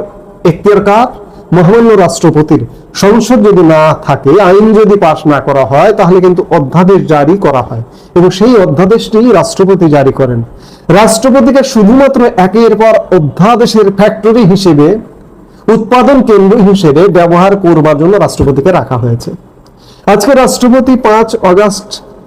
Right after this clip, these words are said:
উপলক্ষে একটা বাণী দিয়েছে, যে বাণীর কাগজটা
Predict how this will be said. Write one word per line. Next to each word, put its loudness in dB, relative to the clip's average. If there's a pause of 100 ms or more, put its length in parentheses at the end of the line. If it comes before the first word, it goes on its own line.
(240)
উপলক্ষে 2
একটা -2
বাণী 2
দিয়েছে, -2 (520)
যে 4
বাণীর 2
কাগজটা 0